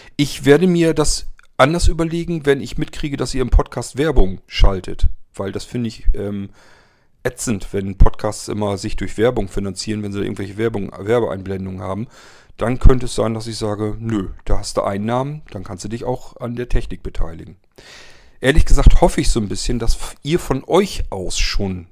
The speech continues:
auf uns zukommt und fair mit uns umgeht. Dass ihr sagt, „Ich habe tatsächlich ein paar Einnahmen. Es ist nicht viel, aber ich habe ein paar Einnahmen und für mich ist klar, ich benutze eure Technik, ich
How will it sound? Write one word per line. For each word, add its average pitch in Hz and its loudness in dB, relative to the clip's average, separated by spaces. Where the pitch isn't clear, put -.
auf - -10
uns - -12
zukommt 95 -10
und 98 -8
fair 107 -2
mit 95 -6
uns - -12
umgeht. 90 -12
Dass - -12
ihr 98 -8
sagt, 101 -4
„Ich - 6
habe 139 4
tatsächlich - 0
ein 98 0
paar - 0
Einnahmen. 87 -12
Es - -14
ist - -2
nicht 107 -6
viel, 180 -2
aber 113 0
ich - 0
habe 127 -4
ein 113 -10
paar 104 -4
Einnahmen 170 -4
und 117 -2
für 113 4
mich 117 -2
ist 127 -2
klar, 113 -2
ich - -10
benutze 113 -4
eure 113 0
Technik, - 4
ich - -14